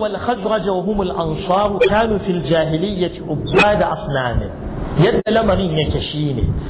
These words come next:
da Al-Khazraj da Al-Aus su ne waɗanda daga baya da Annabi sama ya zo Madina ake ce musu Al-Ansar. Sun kasance kafin zuwan Musulunci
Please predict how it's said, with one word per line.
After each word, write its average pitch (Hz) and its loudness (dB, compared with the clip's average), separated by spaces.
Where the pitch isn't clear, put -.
da - 4
Al-Khazraj 240 2
da 202 4
Al-Aus 196 -2
su 247 4
ne 233 4
waɗanda 202 2
daga 156 0
baya 220 2
da 190 0
Annabi 190 -4
sama 202 2
ya 185 2
zo 190 2
Madina 185 -2
ake 175 -4
ce 185 -4
musu 170 -2
Al-Ansar. 143 -2
Sun 208 2
kasance 196 2
kafin 156 0
zuwan 175 2
Musulunci 190 -2